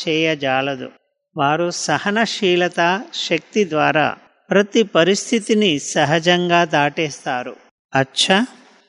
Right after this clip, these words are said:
మధురాతి మధురమైన ఆత్మిక పిల్లలకు మాతాపిత బాప్ దాదాల ప్రియ స్మృతులు మరియు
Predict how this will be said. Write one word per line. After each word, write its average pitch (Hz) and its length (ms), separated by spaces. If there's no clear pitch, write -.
మధురాతి 175 600
మధురమైన 165 880
ఆత్మిక 175 560
పిల్లలకు 156 800
మాతాపిత 160 1120
బాప్ 151 520
దాదాల 151 680
ప్రియ 180 260
స్మృతులు 170 720
మరియు 165 400